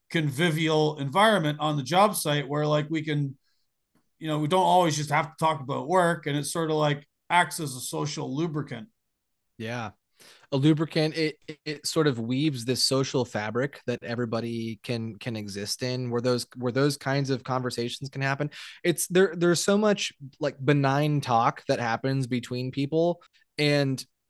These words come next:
Speaker 2: while those maybe don't have any immediate effect, like, it, it's just, like, you may as well have not talked to that person. If you look at it, like, at a day by day basis, like,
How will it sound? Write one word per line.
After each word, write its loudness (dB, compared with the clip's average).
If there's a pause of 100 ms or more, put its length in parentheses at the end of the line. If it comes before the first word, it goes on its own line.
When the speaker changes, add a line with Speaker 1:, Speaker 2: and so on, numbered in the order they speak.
(260)
Speaker 2:
while 4
those 6
maybe 2
don't 2
have 2 (580)
any 4
immediate 0
effect, -4
like, 0
it, -6
it's -4
just, -4
like, -4 (320)
you -6
may 2
as 0
well 0
have -8
not -8
talked -2
to 0
that -2
person. -4 (320)
If 2
you 2
look 2
at 4
it, 0
like, -4
at 0
a 2
day 2
by 0
day 2
basis, -6 (280)
like, 2